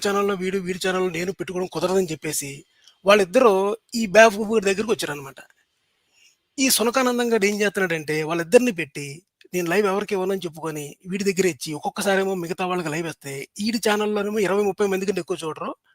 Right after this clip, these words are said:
వీడి స్ట్రీమింగ్ ఇచ్చిన ఛానల్స్కి ఏమో మూడు వందల మంది,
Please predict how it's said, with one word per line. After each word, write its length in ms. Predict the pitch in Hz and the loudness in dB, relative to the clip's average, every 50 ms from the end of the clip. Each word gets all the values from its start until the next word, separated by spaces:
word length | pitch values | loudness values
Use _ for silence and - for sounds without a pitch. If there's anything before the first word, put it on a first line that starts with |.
| _ _ _ _ _ _ _ _ _ - | _ _ _ _ _ _ _ _ _ -2
వీడి 220 | 208 233 240 247 | 0 2 2 2
స్ట్రీమింగ్ 440 | - - - 233 240 254 262 254 233 | 0 0 0 0 0 0 0 0 -2
ఇచ్చిన 240 | 233 - - 240 226 - 220 | -2 -2 -2 -2 -2 0 0
ఛానల్స్కి 360 | 202 202 208 202 196 - 202 | 0 0 0 -2 0 0 0
ఏమో 340 | 196 202 247 285 254 220 196 | 0 0 0 -2 0 0 -2
మూడు 240 | 180 180 196 196 202 | -2 -2 0 0 0
వందల 160 | 202 202 196 | 0 0 -2
మంది, 640 | 196 196 190 190 190 214 214 202 190 185 180 175 165 | -2 -2 -4 -4 -4 -2 -2 -2 -2 -2 -4 -4 -6